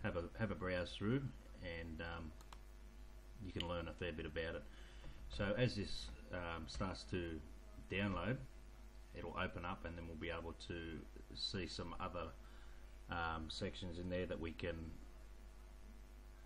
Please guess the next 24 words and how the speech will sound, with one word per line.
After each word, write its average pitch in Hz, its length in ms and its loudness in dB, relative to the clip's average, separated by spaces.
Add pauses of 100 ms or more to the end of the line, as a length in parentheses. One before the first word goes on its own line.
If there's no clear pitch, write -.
(120)
download 85 500 2
and 82 120 -4
install 82 580 -2 (320)
to 101 140 0
the 87 80 -2
Visual 80 300 -2
Studio, 85 420 0 (1080)
uh, - 40 -2 (160)
application. 85 600 -2 (1200)
Okay, 110 160 -2 (580)
so 104 200 6
I'm - 120 6
just - 100 0
gonna 107 140 8
pause 135 540 10 (120)
as 92 120 4
we 92 100 0
go 90 220 8
along 113 340 8 (840)
and 90 440 -2 (320)
we'll 90 100 -6
go 87 180 -2
from 92 120 -6
there. 92 180 0